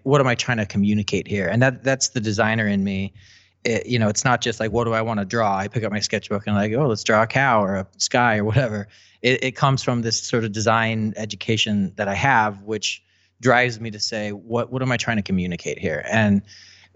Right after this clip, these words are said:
so I'll kind of start with that. And generally for me, it, it's a simple message, and it,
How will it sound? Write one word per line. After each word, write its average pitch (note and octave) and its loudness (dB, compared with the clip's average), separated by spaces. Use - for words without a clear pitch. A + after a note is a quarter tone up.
so - 6
I'll A#2 8
kind D3+ 2
of C#3+ 2
start A#2 0
with F#2+ -2
that. A#2 0
And A2+ -4
generally B2+ 0
for A2+ -10
me, A#2 -2
it, G#2+ -4
it's - -6
a A2+ -6
simple A#2 2
message, G#2 2
and G#2+ 2
it, G#2+ -2